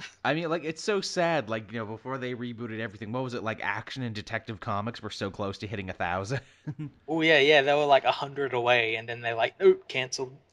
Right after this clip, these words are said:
Speaker 2: You, you know what that is? Because it's like, well, well, that's too old at that point. At that point, you're basically a grandpa comic. No one wants to read a grandpa comic if you're past fifty issues.
Speaker 1: Yeah, my guess is that they're, like, rebooting every, what, five or so years, because that's when, like, people start graduating into high school
Speaker 2: I
Speaker 1: and starting
Speaker 2: guess.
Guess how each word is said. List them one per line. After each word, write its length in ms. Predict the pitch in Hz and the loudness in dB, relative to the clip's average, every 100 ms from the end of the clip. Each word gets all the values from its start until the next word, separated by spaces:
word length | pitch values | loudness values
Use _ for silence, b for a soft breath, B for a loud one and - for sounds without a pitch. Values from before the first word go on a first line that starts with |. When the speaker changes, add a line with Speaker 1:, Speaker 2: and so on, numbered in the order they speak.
| - | -8
Speaker 2:
You, 160 | 120 | -8
you 100 | - | -4
know 100 | 135 | -2
what 140 | 135 - | -2 0
that 140 | 120 | 0
is? 200 | 120 131 | 0 -2
Because 280 | 120 123 123 | -4 -6 -6
it's 160 | 104 117 | -6 -4
like, 220 | 107 101 | -4 -4
well, 100 | 104 | -8
well, 120 | 92 | -6
that's 300 | 95 113 - | -4 -4 -6
too 200 | - 104 | -10 -6
old 380 | 101 123 117 85 | -4 -4 -4 -6
at 140 | 87 | -8
that 240 | 95 85 - | -6 -6 -8
point. 220 | 92 90 | -8 -8
At 100 | 87 | -6
that 180 | 98 98 | -6 -6
point, 240 | 110 95 | -8 -8
you're 100 | 92 | -8
basically 440 | 92 98 - 113 92 | -8 -8 -8 -8 -8
a 60 | |
grandpa 500 | 90 87 110 127 98 | -8 -10 -10 -6 -6
comic. 380 | 85 90 80 80 | -6 -10 -10 -10
No 120 | 87 | -10
one 100 | 95 | -8
wants 240 | 110 90 - | -8 -8 -10
to 100 | 95 | -10
read 140 | 90 | -10
a 60 | 82 | -10
grandpa 520 | - 82 107 104 80 | -10 -8 -8 -6 -8
comic 420 | - 90 80 87 | -6 -8 -8 -10
if 100 | - | -12
you're 120 | 87 85 | -10 -10
past 380 | - 87 82 | -6 -8 -8
fifty 340 | - 90 90 82 | -12 -14 -12 -10
issues. 640 | 90 - - - 87 - - _ _ _ - | -10 -12 -12 -12 -14 -16 -20 _ _ _ -6
Speaker 1:
Yeah, 100 | 147 - | -6 0
my 160 | 151 180 | 6 6
guess 240 | 196 208 | 6 4
is 120 | 180 156 | 2 0
that 120 | 156 | 2
they're, 140 | 151 147 | 4 6
like, 300 | 139 139 135 | 4 4 -4
rebooting 640 | 131 143 127 127 135 131 | -2 -2 0 0 2 2
every, 300 | 123 127 127 | 2 2 0
what, 240 | 120 113 - | 0 -2 0
five 400 | - 131 131 123 | 6 8 8 4
or 100 | 120 | -4
so 200 | - 131 | 0 0
years, 460 | 120 120 123 113 | 0 0 2 2
because 320 | 127 127 123 - | -2 -6 -4 2
that's 300 | 120 - - | 2 2 -8
when, 160 | 123 | -4
like, 220 | 123 117 - | 0 0 0
people 320 | 135 123 135 | -6 -4 -4
start 320 | - 123 120 | 0 4 4
graduating 580 | - 120 123 123 127 123 | 4 2 2 2 2 0
into 140 | 117 - | -6 0
high 280 | - 123 | 4 6
school 400 | 127 - 139 135 | 4 0 -4 -4
Speaker 2:
I 100 | 131 | -4
Speaker 1:
and 80 | 90 | -6
starting 360 | 85 123 120 120 | 0 0 0 -4
Speaker 2:
guess. 220 | - - | -14 -20